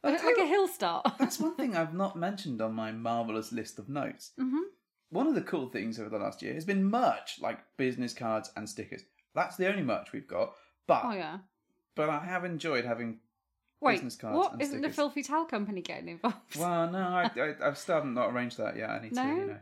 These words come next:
Speaker 1: yeah.
Speaker 2: I was half expecting that business to be up and running by now.
Speaker 1: Look, I got new
Speaker 2: <laughs>
Speaker 1: pants. What more do you want?
Speaker 2: <laughs> Filthy towels.
Speaker 1: Exactly. Um, so the other thing that we've learned recently, which we've talked about a little bit already, is putting ourselves out there.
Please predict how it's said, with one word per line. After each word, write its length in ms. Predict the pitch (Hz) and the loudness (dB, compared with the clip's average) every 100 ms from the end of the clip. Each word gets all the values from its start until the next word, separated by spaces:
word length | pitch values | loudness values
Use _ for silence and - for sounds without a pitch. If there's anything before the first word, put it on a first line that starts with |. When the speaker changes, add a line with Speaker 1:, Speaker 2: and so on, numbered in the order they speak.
| - - | -14 -14
Speaker 1:
yeah. 240 | - - - _ - - - - | -12 -14 -16 _ -20 -18 -10 -2
Speaker 2:
I 80 | 320 | -2
was 140 | 254 | -2
half 240 | - 247 247 | -2 -2 -4
expecting 320 | - 233 190 | -8 -6 -4
that 120 | 185 - - | -6 -8 -6
business 320 | 202 202 185 | -4 -4 -8
to 80 | - | -8
be 120 | 175 | -10
up 140 | 180 | -8
and 80 | 175 | -6
running 200 | 180 185 | -4 -4
by 120 | 156 165 | -2 2
now. 140 | 240 202 | 2 4
Speaker 1:
Look, 200 | 247 262 | 6 6
I 80 | |
got 160 | 262 208 | 6 6
new 80 | 233 | 4
Speaker 2:
<laughs> 40 | |
Speaker 1:
pants. 420 | - 214 110 - 165 | 4 2 2 -2 -4
What 120 | 190 | 0
more 120 | 214 | 2
do 60 | 185 | 4
you 60 | |
want? 240 | 143 117 98 - - 190 | 4 2 -2 -10 -6 -6
Speaker 2:
<laughs> 320 | - 156 - - | -8 -12 -12 -10
Filthy 220 | 185 - | -8 -10
towels. 380 | - - 220 - | -12 -12 -10 -10
Speaker 1:
Exactly. 500 | 190 143 - - - - - - _ _ | -8 -8 -8 -10 -12 -18 -20 -20 _ _
Um, 300 | 139 151 165 - | 4 4 2 -4
so 320 | - 208 190 185 | -2 0 0 2
the 100 | 254 | 2
other 100 | 208 | 2
thing 160 | 156 | -2
that 80 | 120 | -2
we've 140 | 110 | -2
learned 260 | 113 117 156 | 2 4 2
recently, 540 | 117 110 - - 131 - | -6 -6 -10 -8 -8 -8
which 160 | 113 - | -8 -8
we've 120 | 127 | -6
talked 200 | 311 - | -8 -6
about 160 | 123 113 | -6 -4
a 40 | |
little 160 | 110 104 | -6 -4
bit 160 | 110 | -6
already, 220 | 107 117 104 | -4 -4 -6
is 160 | - | -10
putting 360 | - - 180 185 | -14 -6 -4 -4
ourselves 540 | 185 190 113 107 110 | -6 -6 -6 -6 -4
out 240 | 110 101 - | -4 -4 -8
there. 180 | - | -10